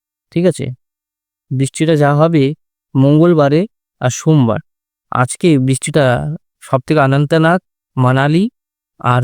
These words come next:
শ্রীনগর, এই সমস্ত অঞ্চলে থাকছে সতর্কবার্তা এবং ধসের সতর্কবার্তা থাকছে এবং ফ্ল্যাশ ফ্লাড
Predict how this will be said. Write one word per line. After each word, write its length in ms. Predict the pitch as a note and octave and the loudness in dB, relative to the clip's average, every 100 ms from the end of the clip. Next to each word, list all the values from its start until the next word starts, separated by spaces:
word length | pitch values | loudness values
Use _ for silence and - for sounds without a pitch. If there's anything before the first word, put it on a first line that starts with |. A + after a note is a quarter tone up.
| B2 | -4
শ্রীনগর, 560 | D#3 D3 D3+ D#3 F3+ A3+ - _ _ _ | -2 2 2 2 2 0 -4 _ _ _
এই 140 | C3+ C3+ C#3+ | -2 -2 0
সমস্ত 240 | C#3+ D3 D3 | -2 0 -2
অঞ্চলে 240 | C3+ D3 D3+ | 0 -2 -2
থাকছে 260 | B2+ - G3 C4+ _ _ - | -4 -4 -6 -6 _ _ -8
সতর্কবার্তা 720 | - B2+ C#3 C#3 B2+ B2 G#3 F#3 - _ - | -4 0 0 0 0 0 0 0 -6 _ -2
এবং 120 | C#3 B2+ | 0 2
ধসের 280 | B2 A#2+ D3+ - | 0 0 -2 0
সতর্কবার্তা 500 | B2+ C3 C3 B2+ C#3 | -2 0 0 0 -2
থাকছে 160 | C#3 F#3 D#3 | -2 0 0
এবং 100 | D#3 | 0
ফ্ল্যাশ 220 | - B2+ B2 | -2 -2 -2
ফ্লাড 200 | - C#3 | -2 -2